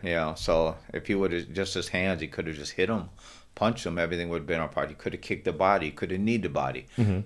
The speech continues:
Speaker 1: But knee in the head went to a down appointment, it's illegal. You know, it's, you gotta protect, you know, 'cause he was injured, very vulnerable.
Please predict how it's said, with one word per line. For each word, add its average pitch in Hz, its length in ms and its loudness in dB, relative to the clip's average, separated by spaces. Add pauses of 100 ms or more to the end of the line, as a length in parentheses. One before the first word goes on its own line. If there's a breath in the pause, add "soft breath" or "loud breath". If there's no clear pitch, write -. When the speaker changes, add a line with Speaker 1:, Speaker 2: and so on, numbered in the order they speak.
(120)
Speaker 1:
But 87 340 4 (220)
knee 92 320 0
in 98 80 0
the 87 100 0
head 95 280 4
went 76 160 -6
to 92 100 0
a 85 60 0
down 87 220 0
appointment, 110 500 -4
it's 80 200 -10
illegal. 87 440 -4 (180)
You 87 60 -6
know, 90 300 -6
it's, - 200 -14 (920 soft breath)
you 87 120 -2
gotta 95 180 6
protect, 95 420 0
you 92 80 -2
know, 85 200 0
'cause 98 160 0
he 107 100 4
was 110 240 4
injured, 85 240 -2
very 90 200 2
vulnerable. 85 540 0